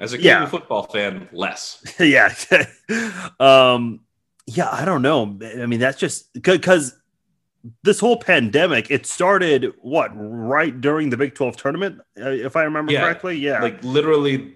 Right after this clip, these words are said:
Speaker 1: K U was warming up. I only know this because I may or may not have had the window open on my work computer when we were supposed to be playing at
Speaker 2: <laughs>
Speaker 1: eleven o'clock, uh, against Oklahoma State. Uh, yeah, they were literally warming up. They had the broadcast up and ready to go, and then they, like, called them off the floor.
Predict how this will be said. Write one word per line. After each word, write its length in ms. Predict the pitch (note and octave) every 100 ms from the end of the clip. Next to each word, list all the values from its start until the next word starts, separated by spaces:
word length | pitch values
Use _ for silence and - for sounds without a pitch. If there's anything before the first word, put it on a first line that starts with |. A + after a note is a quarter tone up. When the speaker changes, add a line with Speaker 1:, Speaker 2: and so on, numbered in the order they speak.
| _
Speaker 1:
K 120 | - C#3+
U 180 | D3
was 180 | D3 B2+
warming 400 | G#2 C3 C#3+ C3
up. 220 | B2 - -
I 160 | G2+
only 240 | G2+ B2 A#2+
know 160 | C3
this 220 | B2 B2 -
because 440 | A2 F#2+ A2 F#2+
I 120 | F#2
may 280 | F#2 F2+ A2
or 100 | A2
may 160 | G#2 G#2
not 220 | G#2 G2
have 100 | G2+
had 240 | G#2+ G2 F#2+
the 60 |
window 640 | F#2 G#2 G#2 G2+ G2 F#2 -
open 420 | - G2 G#2 G2+ F#2+
on 220 | F#2+ G2
my 180 | F#2+ F#2 - _
work 220 | F#2+ F#2+
computer 460 | G#2 F#2+ G2 F#2+ F#2 _ _ _ _
when 140 | G2
we 80 | G2
were 80 | F#2+
supposed 260 | - G2+ -
to 60 |
be 80 | F#2
playing 320 | - G2 F#2+
at 60 | F#2+
Speaker 2:
<laughs> 80 | F#2
Speaker 1:
eleven 200 | F#2 F#2+
o'clock, 440 | F#2+ F#2+ F#2 -
uh, 140 | F2 F2
against 360 | E2+ F#2+ F2
Oklahoma 400 | F#2+ F#2 G2 F#2+
State. 340 | - A2+ - - - - _ _
Uh, 420 | - G#2+ F#2 E2+ E2+
yeah, 140 | A2
they 140 | F#2+ A#2+
were 100 | A#2+
literally 280 | B2+ D3+ C3
warming 340 | C3 C3 C3
up. 220 | D3+ B2
They 100 | A2
had 160 | G#2 A#2
the 60 | G#2
broadcast 540 | A#2 A#2 B2 A2+ -
up 160 | A#2+ A#2+
and 120 | A2
ready 160 | A2+
to 80 | G#2+
go, 380 | G2+ C#3 B2+ A2
and 200 | A#2 A2+
then 140 | A#2+
they, 100 | A#2
like, 200 | A#2+ A2 -
called 200 | A#2+ C#3+
them 120 | C#3+
off 160 | D3+
the 80 | -
floor. 400 | - G#2 A2 -